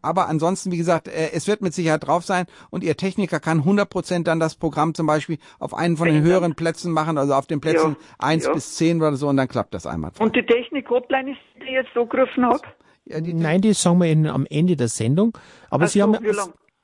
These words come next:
Speaker 3: um, das sagen wir um kurz vor, um kurz vor zwei, sagen wir die nochmal.
Speaker 2: Aha,
Speaker 3: Aber Sie
Speaker 2: okay.
Speaker 3: haben doch sicher ein Programmheft auch von uns, oder?
Speaker 2: Nein, hab ich leider nicht.
Speaker 3: Auch nicht. Oh, da müssen wir mal,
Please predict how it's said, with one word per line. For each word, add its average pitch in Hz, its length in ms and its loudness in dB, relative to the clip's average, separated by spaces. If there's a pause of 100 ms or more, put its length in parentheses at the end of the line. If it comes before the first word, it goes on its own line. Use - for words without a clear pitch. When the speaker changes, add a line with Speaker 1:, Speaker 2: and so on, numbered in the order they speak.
(180)
Speaker 3:
um, 180 280 0
das 196 160 -4
sagen 151 160 2
wir 151 120 2
um 151 100 0
kurz - 240 -4
vor, 151 380 2 (220)
um 160 160 -4
kurz - 240 -6
vor 135 160 -2
zwei, 120 260 0
sagen 139 220 2
wir 120 60 2
die 120 120 2
nochmal. 131 320 4 (240)
Speaker 2:
Aha, 185 200 0
Speaker 3:
Aber 185 160 4
Sie 208 120 0
Speaker 2:
okay. 202 80 6
Speaker 3:
haben 214 60 2
doch 208 80 -2
sicher 226 280 -4
ein 190 60 -2
Programmheft 151 640 2
auch 127 140 -2
von 135 220 -2
uns, 120 280 2
oder? 123 200 2
Speaker 2:
Nein, 196 420 0
hab 226 100 -2
ich 226 80 -4
leider 202 260 0
nicht. 196 220 -6 (120)
Speaker 3:
Auch 180 340 2
nicht. 120 360 -2
Oh, 151 160 -2
da 135 100 0
müssen 156 320 2
wir 170 80 4
mal, 165 180 4